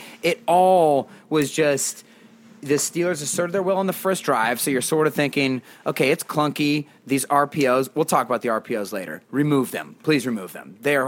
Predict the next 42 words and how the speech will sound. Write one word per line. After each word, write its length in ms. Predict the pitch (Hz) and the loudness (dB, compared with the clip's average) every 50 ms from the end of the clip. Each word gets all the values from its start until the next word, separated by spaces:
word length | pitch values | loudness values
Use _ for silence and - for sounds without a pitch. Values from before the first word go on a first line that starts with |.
| 139 - | -4 -4
an 140 | 156 147 139 143 | -4 -6 -4 -2
interception 600 | 156 156 151 143 135 123 - 151 123 - - 123 | -2 0 0 0 0 0 0 -2 -2 -2 -6 -8
for 140 | - - 120 | -4 -6 -6
a 20 | |
touchdown 520 | - - 127 117 - - - 123 113 110 110 | -4 -4 -6 -6 -6 -6 -6 -6 -4 -4 -4
waiting 220 | 113 113 113 107 | -4 -4 -4 -4
to 40 | 110 | -4
happen 320 | 110 107 107 117 113 110 - - - - - | -6 -6 -6 -6 -8 -8 -8 -12 -10 2 2
every 400 | 214 214 190 175 160 180 226 220 | 4 4 4 0 -2 -2 -2 -2
single 440 | 165 - - 208 202 180 180 180 165 | -2 -2 -2 -2 -2 0 -2 -2 -2
time 300 | - 170 147 147 147 147 | -2 -2 -2 0 0 0
they 140 | 139 127 120 | -2 -2 -2
run 160 | 110 90 78 | -4 -6 -8
it. 100 | 78 - | -8 -4
They 120 | 131 139 | -2 0
don't 180 | 139 135 127 117 | 0 0 -2 -2
work. 240 | 113 87 78 - - - - - - - - - - | -6 -8 -10 -12 -20 -20 -20 -20 -20 -20 -20 -18 -2
But 280 | - 202 180 175 165 - | 0 2 2 2 0 0
they 100 | 156 151 | 0 0
were 80 | 156 151 | 0 0
trying 220 | - 196 185 185 | 0 -2 -2 -2
to 100 | 175 156 | -2 -4
do 80 | 156 151 | -4 -2
that. 220 | 143 139 135 120 | -2 -2 -2 -2
But 100 | 151 165 | -2 -2
either 160 | 208 208 214 | 0 2 2
way, 160 | 185 180 160 | 2 2 2
the 100 | 151 143 | 0 0
Steelers 520 | 135 - - 180 185 170 156 147 127 - - | -2 -2 -2 -2 -2 0 0 -2 -2 -6 -4
gave 220 | 127 156 143 - - | -4 -4 -4 -2 -6
Connor 400 | - - 202 226 247 233 196 151 | -6 -4 0 0 0 0 0 -2
the 80 | 131 | -4
ball 260 | 110 127 123 123 123 - | -2 0 0 0 0 -2
and 100 | 135 120 | -2 -4
just 120 | 143 127 127 | -6 -6 -4
marched 380 | 123 127 139 151 156 - - | -2 0 0 0 -2 -2 -4
down 140 | 180 160 160 | -2 -2 -2
the 60 | 160 | -4
field, 260 | - - 143 131 131 | -6 -4 -2 -2 0
and 80 | 131 135 | 0 -2
you're 80 | 135 131 | -2 -4
thinking, 400 | - 147 135 - 143 139 131 | -4 -6 -6 -4 -6 -6 -6